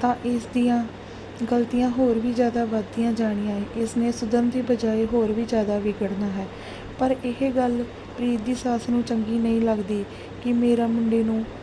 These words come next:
ਪ੍ਰੀਤ ਨੇ ਫੜਾ ਦਿੱਤਾ ਹੈ ਤੇ ਉਹ ਸਾਰੀਆਂ ਗਲਤੀਆਂ ਪ੍ਰੀਤ ਵਿੱਚ ਹੀ ਕੱਢਦੀ ਹੈ ਤੇ ਪ੍ਰੀਤ ਨੂੰ ਕੁੱਟਦੀ, ਮਾਰਦੀ ਵੀ ਹੈ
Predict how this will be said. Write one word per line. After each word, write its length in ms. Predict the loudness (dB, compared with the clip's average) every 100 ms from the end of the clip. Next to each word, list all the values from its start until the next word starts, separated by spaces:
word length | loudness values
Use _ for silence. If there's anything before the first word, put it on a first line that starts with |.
| -4
ਪ੍ਰੀਤ 260 | -2 0 0
ਨੇ 140 | 0
ਫੜਾ 320 | 0 -2 -2 -2
ਦਿੱਤਾ 320 | -4 -4 -6
ਹੈ 220 | -4 -6 -8 -12 -14 -8
ਤੇ 60 | -4 -2
ਉਹ 240 | 2 2
ਸਾਰੀਆਂ 400 | 2 0 2 2
ਗਲਤੀਆਂ 420 | 2 0 0 -2
ਪ੍ਰੀਤ 340 | 0 -2 -4 -2
ਵਿੱਚ 260 | -2 -2
ਹੀ 180 | -4 -4 -4
ਕੱਢਦੀ 440 | -6 -4 -2 -2
ਹੈ 180 | -2 -4 -6 -12 -14 -4
ਤੇ 60 | -4
ਪ੍ਰੀਤ 420 | 0 0 0 2
ਨੂੰ 220 | 2 2 -2 -10 -14 -4
ਕੁੱਟਦੀ, 460 | -4 0 0 2 2
ਮਾਰਦੀ 460 | 2 0 0 -2
ਵੀ 260 | -2 -2 0
ਹੈ 220 | 0 -2